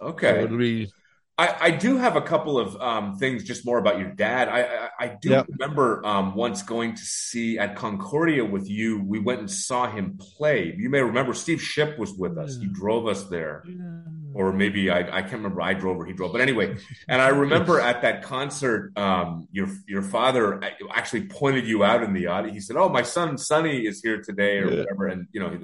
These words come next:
Speaker 2: everyone kind of turned around and looked. And I remember later we were at, I don't know, we were out drinking or something. And, and you, you, you sort of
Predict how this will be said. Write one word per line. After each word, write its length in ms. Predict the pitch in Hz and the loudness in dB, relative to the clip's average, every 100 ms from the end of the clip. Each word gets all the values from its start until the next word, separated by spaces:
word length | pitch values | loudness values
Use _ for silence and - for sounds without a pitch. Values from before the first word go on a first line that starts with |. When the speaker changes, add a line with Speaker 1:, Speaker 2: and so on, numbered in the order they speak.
| 80 | -8
Speaker 2:
everyone 300 | 92 98 92 | -6 -4 -4
kind 200 | 95 104 | -2 -2
of 80 | 95 | -2
turned 180 | 110 98 | -4 0
around 180 | 95 92 | 0 -2
and 80 | 85 | -2
looked. 300 | 101 104 - - - - | -2 -2 -8 -20 -20 -6
And 100 | 123 | 2
I 60 | 135 | 4
remember 260 | 151 170 151 | 6 4 4
later 400 | 139 175 170 131 | 6 6 4 2
we 100 | 127 | 0
were 180 | 120 107 | 2 2
at, 180 | 98 | 0
I 60 | 104 | -2
don't 140 | 98 | -4
know, 60 | 98 | -4
we 60 | 101 | 0
were 100 | 95 | 0
out 140 | 87 | 0
drinking 340 | 98 98 110 101 | -2 -4 -2 -4
or 60 | |
something. 320 | 98 104 101 98 | -4 -4 -2 -2
And, 120 | 95 | -2
and 200 | 101 104 | -4 -4
you, 100 | 113 - - | -6 -8 -8
you, 220 | 110 98 | -8 -8
you 120 | 110 104 | -8 -6
sort 200 | 120 107 | -4 -4
of 180 | 95 | -4